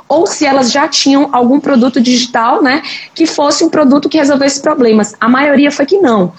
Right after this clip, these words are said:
Não tenho produto digital, é, quero empreender, mas não sei como empreender, e não uso estratégias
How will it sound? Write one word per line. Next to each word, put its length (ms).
Não 200
tenho 180
produto 400
digital, 680
é, 260
quero 240
empreender, 680
mas 340
não 140
sei 120
como 280
empreender, 600
e 280
não 320
uso 160
estratégias 920